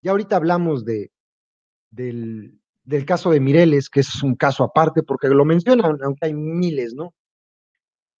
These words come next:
Geram López Gemil, así se llama, dice Armando Rox. <laughs> Saludos, Armando. Miren,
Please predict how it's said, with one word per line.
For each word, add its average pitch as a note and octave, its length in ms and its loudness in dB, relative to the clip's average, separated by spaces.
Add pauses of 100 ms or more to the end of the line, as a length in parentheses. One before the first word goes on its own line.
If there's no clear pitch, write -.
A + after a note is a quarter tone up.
(420)
Geram F#3+ 500 2
López G3+ 460 4
Gemil, G3+ 420 4
así F#3 200 2
se E3 160 0
llama, E3+ 320 2
dice D#3+ 260 -2
Armando D3+ 380 2
Rox. D#3 280 4
<laughs> A#3 380 -2
Saludos, D#3+ 560 -2
Armando. D3+ 480 -6 (180)
Miren, D#3+ 380 -4